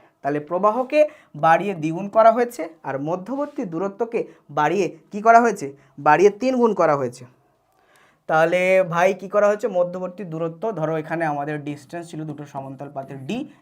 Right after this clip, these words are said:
এখন সেটা করা হয়েছে থ্রি ডি। তাহলে ক্রিয়াশীল বল কত হবে? ক্রিয়াশীল বল কত হবে? ক্রিয়াশীল বল কিভাবে বের করব? এখান থেকে আমাদের, আহ, তোমার খেয়াল রাখতে হবে যে,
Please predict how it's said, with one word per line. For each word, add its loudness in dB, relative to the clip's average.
এখন -10
সেটা -6
করা -2
হয়েছে -12
থ্রি -2
ডি। 0
তাহলে 8
ক্রিয়াশীল 4
বল 10
কত 2
হবে? -10
ক্রিয়াশীল -4
বল 4
কত -4
হবে? -14
ক্রিয়াশীল 2
বল 12
কিভাবে 4
বের 4
করব? 6
এখান 0
থেকে 0
আমাদের, 2
আহ, 8
তোমার 2
খেয়াল 6
রাখতে 2
হবে 2
যে, 4